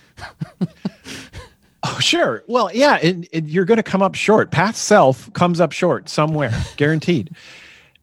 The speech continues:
Speaker 2: Current self, future self, there, there's going to be situations, and, uh, being open to that and willing to try to learn from it. That's, that's a mindset we celebrate. And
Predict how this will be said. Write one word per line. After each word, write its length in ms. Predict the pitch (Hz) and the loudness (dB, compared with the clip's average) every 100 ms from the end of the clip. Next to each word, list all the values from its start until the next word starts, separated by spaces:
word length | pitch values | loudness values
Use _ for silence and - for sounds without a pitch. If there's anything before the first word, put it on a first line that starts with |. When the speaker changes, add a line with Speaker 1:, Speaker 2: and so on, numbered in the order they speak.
| _ | _
Speaker 2:
Current 280 | - 247 240 | 2 4 4
self, 320 | 160 123 107 | 2 2 0
future 280 | - 240 175 | 2 2 2
self, 240 | 151 117 | 0 0
there, 280 | - 175 160 _ | 2 0 0 _
there's 240 | 156 160 | -4 -2
going 220 | 156 196 | 0 0
to 60 | 190 | 2
be 180 | 170 160 | 0 -2
situations, 800 | - 156 131 165 196 98 101 - 131 | -2 -2 0 0 -2 -8 -12 -12 -6
and, 500 | 127 127 123 120 117 | -4 -4 -4 -6 -8
uh, 280 | 123 107 101 98 113 | -8 -6 -6 -8 -2
being 300 | 151 175 165 | 0 0 -2
open 400 | 151 185 202 180 | 0 0 2 -2
to 260 | 160 - 147 | -4 0 0
that 320 | 123 113 113 - | 2 -2 -2 -6
and 280 | 117 113 110 | -6 -6 -4
willing 340 | 123 135 131 | -4 -4 -6
to 500 | - 123 110 107 104 _ | -8 -6 -4 -6 -8 _
try 160 | - 110 | -8 -6
to 60 | 101 | -2
learn 160 | 233 202 | -2 -2
from 160 | 98 | -6
it. 100 | 85 _ - | -10 _ -10
That's, 540 | 107 - - - _ _ _ | -10 -10 -18 -20 _ _ _
that's 240 | 101 95 | -20 -18
a 60 | 104 | -12
mindset 420 | 98 98 - 123 | -10 -10 -8 -8
we 120 | 135 | -6
celebrate. 460 | 135 190 180 90 - _ _ _ _ _ - | -8 -6 -6 -10 -12 _ _ _ _ _ -10
And 600 | 110 107 107 107 107 110 | -6 -4 -2 -4 -6 -8